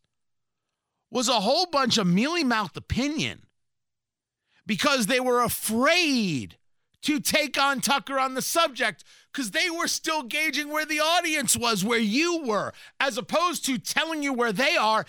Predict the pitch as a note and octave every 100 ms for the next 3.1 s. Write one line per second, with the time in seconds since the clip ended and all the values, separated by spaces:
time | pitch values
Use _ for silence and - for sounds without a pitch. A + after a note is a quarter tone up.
0 | - - C4 C4+ C4+ A#3+ A#3+ C#4+ E4+ E4
1 | C4+ A3 C#4+ C#4+ B3+ A3+ B3 B3 - A#3
2 | A#3+ - G#3+ G#3 G3+ G3+ F#3+ F3+ D#3+ A#2+
3 | F#2